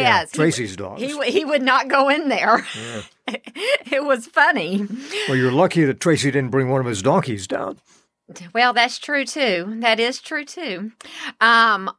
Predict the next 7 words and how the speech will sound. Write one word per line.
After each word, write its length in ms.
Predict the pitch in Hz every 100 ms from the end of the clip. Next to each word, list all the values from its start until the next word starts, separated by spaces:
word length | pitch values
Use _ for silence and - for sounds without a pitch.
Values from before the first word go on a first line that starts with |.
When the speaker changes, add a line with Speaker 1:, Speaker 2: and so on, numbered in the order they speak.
| -
Speaker 1:
on 440 | 254 302 359 381
this 600 | 349 320 302 311 - - - -
December 840 | 214 233 226 - 320 320 339 339 240
the 240 | 214 262 -
eleventh, 880 | 220 190 196 147 123 214 - _ _ _ _ _ _
it 280 | 220 233 226 -
is 400 | 214 202 190